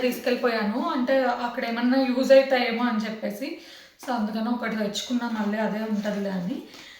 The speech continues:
And ఇది సిల్వర్ది లింగాష్టకం తీసుకున్నా అన్నమాట, లైక్ రిటర్న్ గిఫ్ట్ లాగా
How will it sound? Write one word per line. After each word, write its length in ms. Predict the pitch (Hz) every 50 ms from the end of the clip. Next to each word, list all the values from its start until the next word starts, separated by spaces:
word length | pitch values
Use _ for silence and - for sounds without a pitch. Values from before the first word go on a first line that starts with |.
| - -
And 180 | 220 220 220 220 214
ఇది 200 | 185 - 285 330 359 - 427 403 330 277 240 240 233 - - - - 254 247 -
సిల్వర్ది 640 | 285 285 254 262 254 285 294 262 240 240 285 302 330 349 370 339 302 262 240 233 - - 240 226
లింగాష్టకం 760 | 233 233 226 226 240 240 233 - - 240 - - 233 208 196 190 196 202 - - -
తీసుకున్నా 440 | 254 247 240 - - 254 240 233 220
అన్నమాట, 340 | 208 202 190 190 190 190 269 285 285
లైక్ 220 | 277 277 - 269 247 226 214 214 208
రిటర్న్ 320 | 202 208 220 226 226 226 240
గిఫ్ట్ 220 | 240 - - - 220
లాగా 160 | 214 202 214